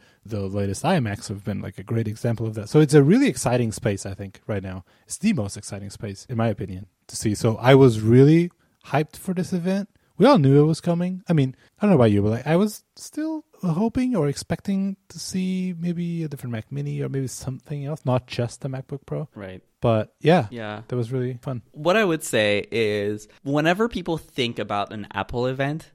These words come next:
Speaker 2: they always expect this kind of level of change,
Speaker 1: Mm-hmm.
Speaker 2: right? Like, entirely new design,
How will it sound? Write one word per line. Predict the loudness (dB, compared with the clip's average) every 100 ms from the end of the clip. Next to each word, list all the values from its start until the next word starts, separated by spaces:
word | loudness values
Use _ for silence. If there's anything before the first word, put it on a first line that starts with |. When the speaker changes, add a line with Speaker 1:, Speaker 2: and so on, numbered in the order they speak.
| -20
Speaker 2:
they | -10 -2 -2 0
always | 2 2 0 -2
expect | -8 -8 -4 -4 -4 _ _
this | -16 -4 4 4 4 -4
kind | -6 -8 -2 2 4 4 2
of | 0 -4 -20 -8
level | -2 4 4 4 2
of | 2
change, | -4 -4 -4 -6 -14 -16 -8
Speaker 1:
Mm-hmm. | -4 -2 -2 -2
Speaker 2:
right? | 2 2 2
Like, | -2 -4 0
entirely | 0 0 0 4 6 8 6 4 2
new | 0 0 2
design, | 0 0 2 2 0 -4